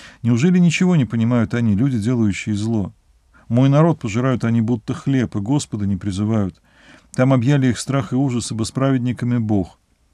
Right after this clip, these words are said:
Вам смешны надежды бедняка, но Господь защита его. О, если бы с Сиона пришло спасение для Израиля!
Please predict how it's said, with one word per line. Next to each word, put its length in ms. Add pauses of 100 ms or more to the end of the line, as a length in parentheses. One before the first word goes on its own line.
(220)
Вам 360
смешны 460
надежды 420
бедняка, 460
но 140
Господь 360
защита 520
его. 320 (840)
О, 140
если 300
бы 120
с 80
Сиона 320
пришло 320
спасение 540
для 240
Израиля! 600